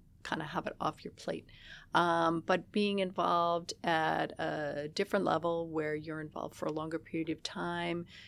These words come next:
you can help, um, watch an organization grow, like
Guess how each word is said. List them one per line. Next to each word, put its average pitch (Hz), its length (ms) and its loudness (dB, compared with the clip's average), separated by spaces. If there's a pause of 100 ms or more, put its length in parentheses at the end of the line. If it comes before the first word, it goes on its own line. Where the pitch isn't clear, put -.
(120)
you 175 640 -2
can 156 840 -2
help, 160 440 -2 (220)
um, 147 520 -2
watch 160 320 0
an 160 80 -2
organization 151 680 -4
grow, 160 480 0
like - 260 -6